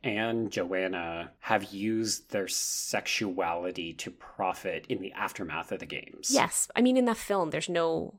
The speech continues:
Speaker 1: No.
Speaker 2: rationale for what's happening there.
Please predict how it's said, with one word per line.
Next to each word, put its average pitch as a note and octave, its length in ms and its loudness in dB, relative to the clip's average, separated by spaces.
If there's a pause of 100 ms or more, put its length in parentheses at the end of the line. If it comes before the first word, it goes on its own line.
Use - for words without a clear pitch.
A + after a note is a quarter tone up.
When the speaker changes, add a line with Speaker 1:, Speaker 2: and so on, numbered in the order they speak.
(360)
Speaker 1:
No. F#2 300 0 (720)
Speaker 2:
rationale D#3+ 500 4
for - 300 -4 (220)
what's - 240 -4
happening - 340 -4
there. - 160 -10